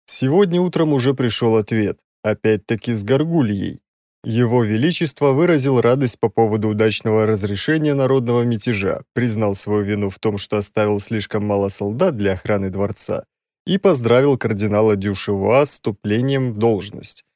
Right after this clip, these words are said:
со своей стороны пообещав ему всяческую поддержку.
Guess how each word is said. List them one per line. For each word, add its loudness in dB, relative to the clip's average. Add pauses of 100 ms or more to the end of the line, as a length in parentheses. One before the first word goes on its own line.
(140)
со 0
своей 4
стороны 2
пообещав 0
ему 0
всяческую -4
поддержку. -4